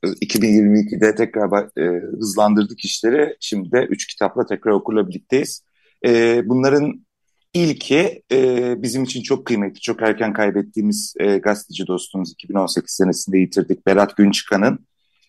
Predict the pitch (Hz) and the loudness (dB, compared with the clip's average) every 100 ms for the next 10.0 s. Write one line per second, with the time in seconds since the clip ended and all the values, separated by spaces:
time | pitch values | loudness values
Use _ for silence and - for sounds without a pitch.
0 | - 110 104 107 101 98 110 123 143 104 | 2 6 6 6 4 4 2 0 -2 -2
1 | 113 - 127 - 120 104 104 87 104 110 | -2 -2 -6 -4 -6 -4 -4 0 2 4
2 | 123 117 95 90 - 95 92 104 - 90 | 2 2 0 0 -4 -2 -2 -4 -6 -12
3 | - 90 87 80 _ _ _ _ - 92 | -10 -2 -2 -4 _ _ _ _ -2 2
4 | 87 85 85 82 104 107 110 95 107 95 | 2 2 0 2 0 0 -2 -2 -2 -4
5 | - 120 101 76 87 104 _ _ _ _ | -4 0 0 0 -8 -10 _ _ _ _
6 | - 107 110 135 123 120 98 120 120 113 | 0 2 2 2 4 2 2 0 2 2
7 | 120 135 110 107 113 120 107 - _ _ | 0 -2 -2 -2 0 -2 -2 -6 _ _
8 | _ - 101 95 95 104 98 131 147 110 | _ -6 -2 0 0 0 0 -4 -10 -6
9 | 107 107 117 98 87 92 92 87 82 | -4 0 2 2 -2 -4 -2 -2 -6